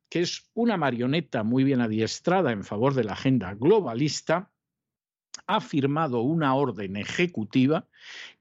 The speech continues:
que supuestamente está destinada a proteger los derechos del lobby gay. Bueno,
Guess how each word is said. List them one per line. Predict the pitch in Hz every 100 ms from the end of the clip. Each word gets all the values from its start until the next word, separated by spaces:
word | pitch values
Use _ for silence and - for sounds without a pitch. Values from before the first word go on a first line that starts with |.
| _ -
que | 190 247 -
supuestamente | - - 143 127 196 233 - - 160 185 180 143
está | 127 -
destinada | 156 143 - 135 147 170 -
a | - 120 -
proteger | 196 214 170 - 110 110
los | 143 190 -
derechos | 117 156 - 196 202 - - -
del | - 110 107
lobby | 131 127 90
gay. | 82 - - _ _ _ _ _ _ _ _ - -
Bueno, | 165 151